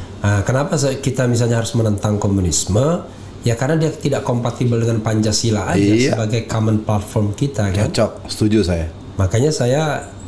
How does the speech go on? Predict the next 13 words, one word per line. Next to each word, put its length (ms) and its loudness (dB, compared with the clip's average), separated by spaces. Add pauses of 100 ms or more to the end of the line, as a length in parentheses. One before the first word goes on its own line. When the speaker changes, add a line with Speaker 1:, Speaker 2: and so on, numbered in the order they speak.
(400)
Speaker 1:
ketika 340 -2
ditanya, 400 0
"Pilih 320 0
Quran 400 -2
atau 200 -2
pilih 260 0
Pancasila?" 480 -2
Saya 160 0
bilang, 180 0
"Pilih 200 0
Quran." 680 0 (440)
Kenapa 340 0
begitu? 460 0